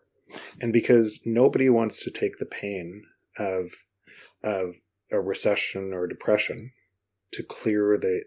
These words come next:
the excesses. And we will always vote for the politician who s-, tells us, "No, no problem. We'll just print more money." Right. And because they don't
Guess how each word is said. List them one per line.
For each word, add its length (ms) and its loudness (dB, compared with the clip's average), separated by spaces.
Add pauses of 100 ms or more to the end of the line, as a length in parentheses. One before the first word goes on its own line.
the 140 -4
excesses. 760 -8 (480)
And 160 -2
we 200 6
will 240 10
always 460 8
vote 320 2
for 160 0
the 80 -2
politician 640 -2
who 80 -8
s-, 340 -6
tells 280 -2
us, 380 -6 (360)
"No, 260 4
no 180 2
problem. 560 4
We'll 140 4
just 220 -2
print 280 0
more 180 0
money." 340 -4 (640)
Right. 160 0 (140)
And 240 -4 (100)
because 320 0
they 120 6
don't 220 6